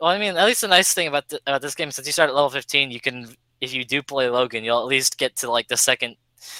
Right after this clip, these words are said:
I think you can get to the final tier of, or no, you get to the second tier and need to go one more level before you get to the final tier, so that way you can have your fifty percent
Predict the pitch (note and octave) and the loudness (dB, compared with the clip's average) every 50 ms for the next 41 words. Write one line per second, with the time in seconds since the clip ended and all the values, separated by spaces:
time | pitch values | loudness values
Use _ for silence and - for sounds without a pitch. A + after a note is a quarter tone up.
0 | - - - _ _ - D3+ E3 G#3+ - A#3+ G3+ G#3+ G#3 - G3+ F3+ F3 D#3 - | -18 -20 -20 _ _ -2 4 4 6 6 6 4 2 2 2 2 2 2 2 4
1 | - F3+ F3+ F3+ F3 D#3+ D#3 - - F#3 F#3 E3+ D#3+ D3+ D3 D3 C3+ C3 C3+ B2+ | 6 6 6 6 6 2 2 2 0 0 0 2 2 2 2 2 2 2 2 0
2 | A#2 B2 B2 B2+ - _ C3+ C#3 C3 A#2+ A#2+ _ - D3 D3+ C3 G2+ - - - | -2 -6 -12 -20 -8 _ 2 2 2 2 0 _ -6 0 0 2 0 0 -4 -14
3 | - - - - - - _ - F3+ G#3 G#3 - A3+ F#3+ F3+ D#3+ - - G#3 G#3 | -20 -20 -20 -20 -20 -6 _ 4 6 6 6 6 4 4 4 2 4 4 4 4
4 | - F#3 D#3 - - D#3+ D3+ C#3+ C3+ C3+ C3+ C#3+ D3+ D3+ C#3+ D#3+ D3+ C#3 C3+ B2+ | 4 0 -2 -2 -2 0 2 2 2 2 2 2 0 0 2 0 0 -2 -4 -2
5 | - D#3 C#3 C#3 C3+ B2+ C#3 D3+ D3+ D3+ D3+ D3 C#3 C3+ C3 C#3 C3+ C3+ C#3 B2 | 2 2 2 4 2 4 6 6 6 6 4 4 6 8 8 8 6 4 0 -6
6 | B2+ A2+ C3+ C#3 C#3 C#3 - - B2 A#2+ A2 - - C3 C3 C#3 C#3+ C#3+ C#3 - | -6 -4 -4 -2 -2 -4 -6 -4 -4 -4 -4 0 2 2 2 2 0 -4 -6 -4
7 | - D#3 D3+ D#3 D#3 D3 - C#3+ B2+ - A#2+ B2+ C3 B2+ A#2 C3 B2+ B2+ A#2+ A#2+ | 0 2 2 2 2 2 2 2 2 2 0 -2 -6 -4 -2 0 0 0 0 0
8 | B2 A2+ - C#3 B2 - C#3 A#2 B2 A#2+ - C#3 C3 - | -6 -8 -8 -10 -10 -10 -12 -12 -10 -6 -4 -4 -4 -6